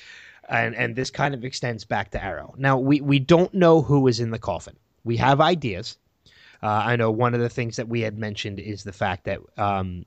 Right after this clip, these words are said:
we had thought the potential of Felicity's mother being in the coffin, which I kinda wrote off now that Felicity can walk. I, I don't know. I'm not sure if it is,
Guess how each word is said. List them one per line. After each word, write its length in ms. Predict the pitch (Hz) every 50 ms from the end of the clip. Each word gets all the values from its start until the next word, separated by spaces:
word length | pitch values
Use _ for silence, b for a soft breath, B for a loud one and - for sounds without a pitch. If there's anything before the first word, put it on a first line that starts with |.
| _ _
we 240 | - 120 104 117 107
had 160 | 104 107 101
thought 340 | - - 117 107 107 104 - _
the 160 | 113 113 107
potential 560 | 98 - - - - 117 107 104 - 104 101 90
of 160 | 101 104 98
Felicity's 520 | - - 107 104 95 - 104 95 95 - 113
mother 360 | 104 101 98 110 113 120 117 -
being 160 | 123 113 113
in 80 | 110 101
the 80 | 104
coffin, 440 | - - 104 95 92 - 107 113 113 - _ B B B B B B B B B
which 180 | - 147 143 196
I 100 | 185 208
kinda 240 | - 208 202 190 170
wrote 240 | 151 147 135 127 123
off 220 | 117 120 - -
now 160 | 139 127 123
that 80 | 120 -
Felicity 380 | - 127 120 117 - 110 113 110
can 160 | - 120 113
walk. 360 | 104 92 87 87 - - - - _ _ _ _ _ _ _ _ _ _ _ _ _ _ _ _ -
I, 220 | 139 127 120 120
I 20 | 120
don't 280 | 104 131 117 113 - 123
know. 220 | 117 110 107 107
I'm 180 | 101 110 113 110
not 160 | 110 113 -
sure 260 | - - 120 110 107
if 200 | 104 107 - 110
it 80 | 101 104
is, 340 | 101 98 92 - - -